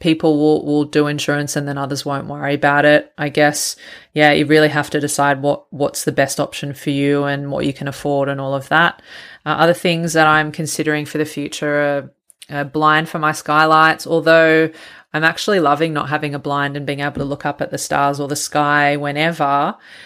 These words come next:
And because I actually, where I'm, where I'm situated, there's no artificial lighting around at all, that those w-, would be the main reasons for me to be, to, to block out, uh, the light would be the artificial light, whereas I like having the natural light,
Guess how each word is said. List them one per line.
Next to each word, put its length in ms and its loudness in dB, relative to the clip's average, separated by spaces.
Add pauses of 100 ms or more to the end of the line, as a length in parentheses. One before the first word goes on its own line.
(200)
And 400 0
because 280 -2
I 160 4
actually, 500 2
where 180 0
I'm, 400 0
where 280 0
I'm 160 0
situated, 720 0
there's 180 0
no 320 0
artificial 540 2
lighting 320 0
around 400 -4
at 260 -2
all, 360 0
that 240 -2
those 300 4
w-, 300 -2
would 320 -8
be 160 2
the 80 -2
main 240 -6
reasons 380 -8
for 120 -10
me 200 -8
to 80 -4
be, 180 -8 (140)
to, 240 -4
to 160 -6
block 400 -4
out, 320 0 (580)
uh, 400 0
the 180 4
light 440 6
would 100 0
be 160 2
the 160 2
artificial 540 2
light, 240 2
whereas 260 0
I 160 2
like 380 2
having 240 -2
the 80 -4
natural 400 -6
light, 320 -4